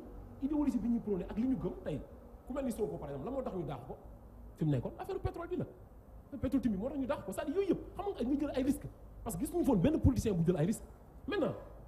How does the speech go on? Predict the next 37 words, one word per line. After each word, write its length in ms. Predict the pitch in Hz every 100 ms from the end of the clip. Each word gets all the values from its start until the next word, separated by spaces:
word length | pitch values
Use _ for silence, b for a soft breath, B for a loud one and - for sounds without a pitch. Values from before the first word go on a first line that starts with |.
| -
léegi 240 | 247 254
li 100 | 226
wér 160 | 311 262
ba 100 | 180
wóor 200 | 208 202
moom 180 | 151 131
mooy 160 | 127 - - -
ñun 140 | 233 277
moom 180 | 202 - - - - - -
li 120 | 214
ñu 60 | 254
wax 100 | 165
rek 120 | 160 -
na 80 | 180
maanaam 240 | 180 156 190 - - -
xeex 140 | 240
bi 80 | 202
moom 140 | 190 143
du 140 | 147 139
jeex. 80 | - - - - - - - - - - -
Tey, 160 | 202 123
même 140 | 262
su 100 | -
fekkee 260 | 208 202 185
ni 80 | 151
sax 140 | 156 -
changé 220 | 220 208 185
nañ, 120 | 151
même 140 | 202
président 340 | - 214 180 170
bu 100 | 175
ñu 60 | 175
jàpp 160 | 180
ni 100 | 160
kii 140 | - 233
normal 340 | 208 208
na, 60 | 180